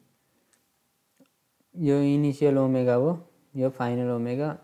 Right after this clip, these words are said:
ओमेगा वान। यो इनिसियल रेडियस, यो फाइनल रेडियस, यो। अब यसरी चाहिँ हामीले फाइनल ओमेगा हाम्रो के छ,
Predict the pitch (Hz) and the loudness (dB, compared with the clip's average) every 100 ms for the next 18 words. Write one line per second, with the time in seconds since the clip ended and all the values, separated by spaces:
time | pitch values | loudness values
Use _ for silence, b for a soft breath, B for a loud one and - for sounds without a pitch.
0 | _ _ 151 120 117 117 113 110 117 - | _ _ -12 -8 -6 -4 -4 -6 -10 -16
1 | _ - 127 135 139 135 139 135 135 147 | _ -12 -6 -2 -2 -2 -2 0 2 2
2 | 165 - 131 123 - 120 123 127 123 123 | 2 -2 -6 -6 -6 -10 -8 -6 -6 -4
3 | 139 143 165 - 147 120 123 - b b | -6 -8 -14 -20 -12 -10 -10 -14 b b
4 | b b b b b _ _ _ _ 143 | b b b b b _ _ _ _ 2
5 | 160 160 170 170 170 165 117 120 135 139 | 4 4 2 2 0 0 0 0 0 0
6 | 131 B B B B B _ _ _ _ | -2 B B B B B _ _ _ _
7 | _ 131 151 165 165 156 151 151 147 147 | _ -4 -2 -2 0 0 0 -2 -2 -2
8 | 110 117 131 143 143 | -2 -4 -6 -6 -6